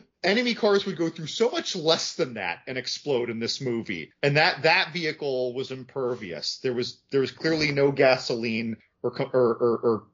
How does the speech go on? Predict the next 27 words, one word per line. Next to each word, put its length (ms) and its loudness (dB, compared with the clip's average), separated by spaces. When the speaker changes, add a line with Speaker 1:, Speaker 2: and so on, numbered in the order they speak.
Speaker 2:
combustible 540 4
components 560 -2
there. 300 0
Speaker 1:
That's, 400 -2
yeah, 180 0
that's 200 0
another 200 2
thing 180 4
I 40 6
miss 160 4
about 160 2
eighties 260 2
action 240 -2
movies. 240 2
If 220 -6
you 80 2
hit 180 -2
the 100 0
tailgate 480 4
of 120 0
a 40 0
villain's 360 0
car, 280 2
it 60 6
would 140 2
explode. 500 -4
Speaker 2:
Right. 240 6